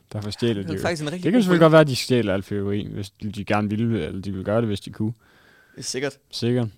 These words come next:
Speaker 1: Det er de der, der, der elsker deres dyr. De der hundefolk, som... Øh,
Speaker 2: Han har faktisk også en hund.
Speaker 1: Har han det?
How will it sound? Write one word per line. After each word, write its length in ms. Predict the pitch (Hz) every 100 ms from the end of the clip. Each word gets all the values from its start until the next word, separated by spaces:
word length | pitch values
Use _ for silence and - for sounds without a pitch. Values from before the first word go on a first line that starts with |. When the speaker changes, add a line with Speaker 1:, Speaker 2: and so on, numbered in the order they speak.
| _ 101
Speaker 1:
Det 80 | 104
er 40 |
de 80 | 92
der, 360 | - - - - -
der, 120 | -
der 280 | - - -
elsker 200 | 110 92
deres 180 | 90 -
dyr. 280 | 110 92 95 _ _ _ _ _ _
De 80 | 104
der 400 | 98 90 87 90 90 _ _ - -
hundefolk, 460 | 117 113 110 104 - _ _ _ _ _ _ _ _ _
som... 300 | - 110 95
Øh, 580 | 87 87 87 87 92 92 - _
Speaker 2:
Han 160 | - 135
har 140 | 147
faktisk 300 | 123 98 120
også 160 | 120 117
en 60 |
hund. 160 | 139 117 - -
Speaker 1:
Har 100 | 202
han 120 |
det? 120 | 185